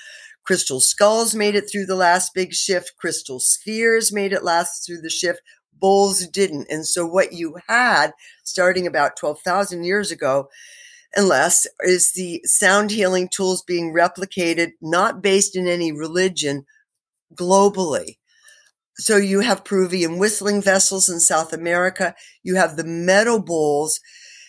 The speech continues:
that were birthed in China. They're over three thousand years old. I said people did the best they could with what they had at the time, not based in Buddhism or any religious practice. And just as the, the whistling vessels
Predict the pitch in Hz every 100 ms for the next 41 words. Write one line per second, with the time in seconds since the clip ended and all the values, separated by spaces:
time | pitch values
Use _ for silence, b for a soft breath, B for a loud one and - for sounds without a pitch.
0 | B B - 170 165 175 170 165 165 165
1 | 165 170 160 156 - 190 202 220 143 143
2 | 160 165 196 214 208 190 - - 190 202
3 | 202 180 180 180 175 170 165 165 147 -
4 | 185 185 147 104 165 170 170 196 185 170
5 | 180 160 160 135 170 214 - 226 233 -
6 | 180 165 151 - 160 175 - 185 196 170
7 | 151 151 - 151 - 170 180 175 117 71
8 | - B B B B 165 175 190 202 233
9 | 233 226 214 190 208 202 196 196 185 147
10 | - - 208 233 254 240 220 208 208 208
11 | 202 - - 202 208 240 - - - -
12 | - 170 175 160 190 196 - 202 180 -
13 | 175 165 156 - 165 175 214 - 185 180
14 | 160 139 147 143 120 - -